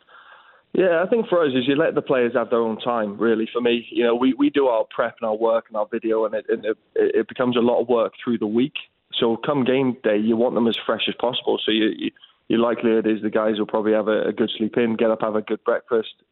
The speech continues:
you know, pre-match meal, and then get to the stadium, what, hour and forty-five, maybe, you know, between that two hours to hour and a half kind of window. And then that's it. We'll just get in. We'll have done a lot of our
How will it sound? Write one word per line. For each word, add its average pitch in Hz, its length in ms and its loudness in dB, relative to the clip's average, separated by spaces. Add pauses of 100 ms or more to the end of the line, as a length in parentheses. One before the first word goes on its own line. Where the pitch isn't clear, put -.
you 104 80 -6
know, 101 160 0
pre-match 113 480 -2
meal, 110 380 0 (340)
and 110 100 0
then 110 120 0
get - 180 -2
to 113 80 0
the 107 80 -10
stadium, 110 480 0
what, 107 220 -2 (100)
hour 113 160 -2
and 107 120 -4
forty-five, 113 640 -2
maybe, 110 280 -6 (240)
you 110 80 -10
know, 104 140 0
between 113 380 -2
that 98 200 -2
two 120 140 2
hours 110 320 0 (140)
to 104 180 0
hour 107 260 0
and 101 80 -4
a 107 40 -14
half 107 220 -2 (440)
kind 107 160 -2
of 104 80 -2
window. 120 460 0 (640)
And 113 100 0
then 123 140 2
that's 123 160 -2
it. 160 180 0
We'll 123 160 0
just 120 200 -6
get 120 140 2
in. 135 200 0
We'll 123 120 2
have 117 140 0
done 123 160 0
a 123 60 2
lot 120 220 0
of 123 60 -4
our 123 140 -2